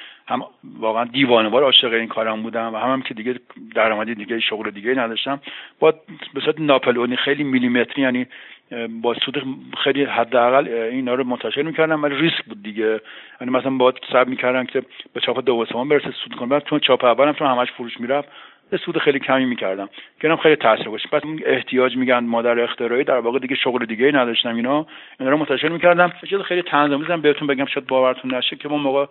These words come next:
اینا رو همه رو قبل من با دست کار می‌کردم، با خودکار رو کاغذ. اینو می‌بردم ارشاد که اج-، م-، اجازه بگیرم.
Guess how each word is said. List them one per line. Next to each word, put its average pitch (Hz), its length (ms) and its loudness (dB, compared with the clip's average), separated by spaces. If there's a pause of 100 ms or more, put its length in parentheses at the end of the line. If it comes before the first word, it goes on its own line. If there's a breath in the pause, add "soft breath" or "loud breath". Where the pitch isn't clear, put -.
(440 soft breath)
اینا 135 140 2
رو 139 60 4
همه 139 160 4
رو 143 60 2
قبل 127 220 0
من 147 100 2
با 131 180 4
دست 135 420 2
کار 135 220 -2
می‌کردم، 117 420 -6
با 117 80 -6
خودکار 113 420 -6
رو 113 80 -12
کاغذ. 110 500 0 (540 soft breath)
اینو 139 140 0
می‌بردم 139 300 4
ارشاد 131 420 2
که - 140 -2
اج-، 120 400 -4
م-، 113 560 -10
اجازه 110 320 -4
بگیرم. 95 380 -10